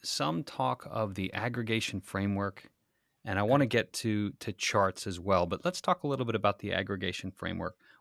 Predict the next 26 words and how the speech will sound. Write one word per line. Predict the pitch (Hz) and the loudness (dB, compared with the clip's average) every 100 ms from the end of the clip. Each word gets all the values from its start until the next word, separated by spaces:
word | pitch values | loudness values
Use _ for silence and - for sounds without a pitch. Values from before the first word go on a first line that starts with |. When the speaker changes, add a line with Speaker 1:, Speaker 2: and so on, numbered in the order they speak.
| - | -2
Speaker 1:
What's | 208 | 0
been | - 233 | 4 6
your | 175 | 6
experience | 131 - 131 117 104 - | 4 2 2 2 2 2
with, | 101 - 98 | 0 0 -2
um, | 98 98 | 0 2
MongoDB | 101 110 110 107 104 87 | 2 2 0 0 0 0
aggregations? | 92 101 98 92 87 - - - _ _ _ _ - - _ _ - | -2 -4 -2 -2 -4 -8 -12 -16 _ _ _ _ -20 -20 _ _ -10
Speaker 2:
This | 139 175 170 - - - _ | -2 0 0 -6 -8 -14 _
one | 131 147 160 165 | -2 2 2 2
particular | 165 143 143 151 143 | 0 -2 -2 -4 -2
unique | 139 131 135 139 | -2 -2 -4 -6
feature | - 135 120 120 127 127 - | -6 -8 -4 -4 -4 -8 -6
is | 156 117 - - - _ _ _ _ _ _ | -4 -4 -6 -10 -16 _ _ _ _ _ _
one | 139 151 170 | -2 2 4
of | 165 160 | 4 2
the | |
biggest | 147 143 151 165 165 | -2 0 2 2 0
and | 151 | -2
the | 147 | -4
most | 143 147 - _ | -4 -4 -8 _
powerful | 127 127 139 160 | 0 2 2 -2
features | 160 135 139 135 | -2 -2 -2 -2
of | 123 | -2
MongoDB. | 123 113 104 104 95 - _ _ _ _ - | -4 -4 -6 -8 -12 -16 _ _ _ _ -4
Uh, | 123 120 | 0 0